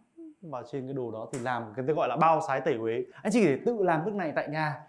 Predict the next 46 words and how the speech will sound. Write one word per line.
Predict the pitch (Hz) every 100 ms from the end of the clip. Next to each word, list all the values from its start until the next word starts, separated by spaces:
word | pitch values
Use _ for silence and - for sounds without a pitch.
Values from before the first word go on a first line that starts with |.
| _
bằng | 160 147
cách | 202 190
đó | 185
là | 175
mua | 147 165 170
bột | 160 127
ngũ | 160
vị | 175 165
hương | 175 175 151
hay | 156
là | 143 135
bột | 131 131
trầm | 135 123
về, | 127
anh | 127
chị | 131 147
ngâm | 151 147 139
lấy | 131 139
khoảng | 165 127 107 -
tầm, | 117 117 117
ờ, | 113 113 _ - _ -
một | 120
tháng, | - 127 151 233 - _ _
xong | 143 135 123
lấy | 123 120
cái | 156
nước | 185
trong, | 185 160 - - - _ _ _ -
đúng | 143
không | 175 147 -
ạ? | - -
Và | 135 139
hoặc | 143 151 143
là, | 131 127
ờ, | 131 127 127
còn | 170 151
cái | 156
nước | 208 269 185
mà |
anh | 175
chị | 214
đun | 214 220 185
từ | 165 143 131
cái | 135
gọi |
là | 180